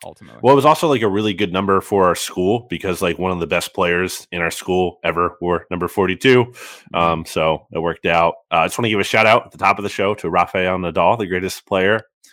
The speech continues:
Speaker 2: in
Speaker 1: Uh, I
Speaker 2: tennis
Speaker 1: saw your
Speaker 2: history.
Speaker 1: Instagram story.
Speaker 2: Uh,
Speaker 1: Yeah.
Speaker 2: yeah,
Speaker 1: Mm-hmm.
Speaker 2: big Rafa fan. Um, no one really cares, probably, maybe in this audience. Maybe some people care. Um, but here we are, ahead of the Super Bowl, where none of the N F C's teams are playing.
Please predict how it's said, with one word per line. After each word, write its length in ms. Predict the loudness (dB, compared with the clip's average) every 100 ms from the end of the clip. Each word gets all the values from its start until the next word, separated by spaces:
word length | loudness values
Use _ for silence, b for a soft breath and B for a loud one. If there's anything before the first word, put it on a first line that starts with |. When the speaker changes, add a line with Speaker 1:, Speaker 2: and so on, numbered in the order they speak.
| -8
Speaker 2:
in 180 | -6 -4
Speaker 1:
Uh, 80 | -2
I 40 |
Speaker 2:
tennis 260 | -2 0 0
Speaker 1:
saw 80 |
your 240 | 0 0 0
Speaker 2:
history. 80 | 0
Speaker 1:
Instagram 440 | -4 -8 -10 -10
story. 380 | -10 -8 -8 -8
Speaker 2:
Uh, 60 | -4
Speaker 1:
Yeah. 360 | 0 0 -2 -2
Speaker 2:
yeah, 280 | 0 0
Speaker 1:
Mm-hmm. 120 | 0 -2
Speaker 2:
big 220 | -2 2
Rafa 280 | 2 2 -2
fan. 480 | 0 0 -2 -6 -14 -4
Um, 520 | 2 4 4 0 -2
no 140 | -2 -2
one 100 | 0
really 220 | -2 -2
cares, 260 | 0 0 2
probably, 460 | 2 4 0 -2 -4
maybe 340 | 0 0 -2 -4
in 120 | -4
this 100 | 2
audience. 380 | 2 2 -2 0
Maybe 160 | 0
some 220 | 2 -2
people 200 | -2 -10
care. 380 | -6 -2 -2 -4 _ _ _
Um, 220 | -4 -2 2
but 100 | 2
here 100 | 4
we 120 | 6
are, 220 | 4 4 -4
ahead 180 | -2 -2
of 80 | -2
the 60 | -4
Super 220 | -4 2
Bowl, 320 | 4 4 2
where 440 | -2 2 2 2 -2
none 160 | -4 -4
of 120 | -2
the 160 | -6 -4
N 80 | -6
F 120 | -6
C's 240 | -8 -8
teams 260 | -8 -8 -8
are 60 | -10
playing. 260 | -8 -10